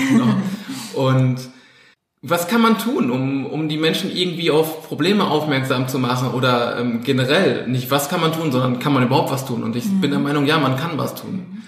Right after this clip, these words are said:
Speaker 1: Ähm, ich meine, ich erreiche mit einem Posting oder mit einer Story mehrere hunderttausend Menschen und, ähm, das sollte man dann doch auch für andere Dinge nutzen als vielleicht für, ähm, ja, Beauty oder Fitnessprodukte zu werben.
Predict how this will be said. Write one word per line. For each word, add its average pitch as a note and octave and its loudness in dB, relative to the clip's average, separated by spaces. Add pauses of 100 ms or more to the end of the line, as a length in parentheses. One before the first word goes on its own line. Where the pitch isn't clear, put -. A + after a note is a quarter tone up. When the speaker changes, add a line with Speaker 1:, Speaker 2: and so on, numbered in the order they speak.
(340)
Speaker 1:
Ähm, A#2+ -2
ich A#2 -6
meine, B2+ 4
ich B2 -2
erreiche A#2+ 0 (100)
mit B2+ -4
einem B2+ 0
Posting D3+ 2
oder A#2+ 2
mit A#2 -2
einer A#2+ -2
Story B2+ 0
mehrere B2+ 0
hunderttausend C3 0
Menschen D3+ -2 (460)
und, A#2+ 0
ähm, A#2+ -2
das B2 0
sollte C3 2
man C3+ 2
dann C3+ 4
doch C3+ 4
auch B2+ -4
für - 2
andere C#3 2
Dinge A#2 0
nutzen A#2+ -2
als A2+ -2
vielleicht A2+ -2
für, A#2 0
ähm, A2 -2 (840)
ja, A2+ 0 (140)
Beauty C3 2
oder A#2+ 0
Fitnessprodukte A#2+ -2
zu - -4
werben. G#2 -4